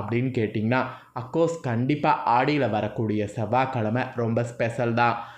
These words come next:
அதுலேயும் நாடி-, நாளை நாள் வரக்கூடிய ஆடி செவ்வாய்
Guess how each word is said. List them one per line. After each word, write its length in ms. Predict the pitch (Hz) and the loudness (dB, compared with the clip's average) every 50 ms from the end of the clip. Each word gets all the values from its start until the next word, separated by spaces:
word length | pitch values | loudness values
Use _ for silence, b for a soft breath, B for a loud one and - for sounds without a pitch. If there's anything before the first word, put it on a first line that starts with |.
| B B B B - 147 | B B B B 0 0
அதுலேயும் 380 | 156 190 208 233 240 214 - - 131 127 127 | 2 2 2 2 0 0 -2 -2 -2 0 0
நாடி-, 420 | 131 143 170 190 190 196 - - - - _ _ - 131 | 2 2 2 2 2 0 0 -2 -6 -16 _ _ -6 -2
நாளை 300 | 127 127 139 160 175 180 175 165 151 | 0 0 2 2 2 2 0 2 2
நாள் 180 | 151 156 165 156 143 | 2 2 2 2 2
வரக்கூடிய 580 | 123 123 117 120 - 123 117 117 117 127 123 - - - 117 120 | 0 0 -2 -2 -2 -2 0 2 2 2 0 0 0 0 2 2
ஆடி 200 | 135 151 156 160 151 - | 2 2 2 0 -2 0
செவ்வாய் 420 | 131 117 110 107 123 135 131 - | -2 -2 0 0 0 0 0 0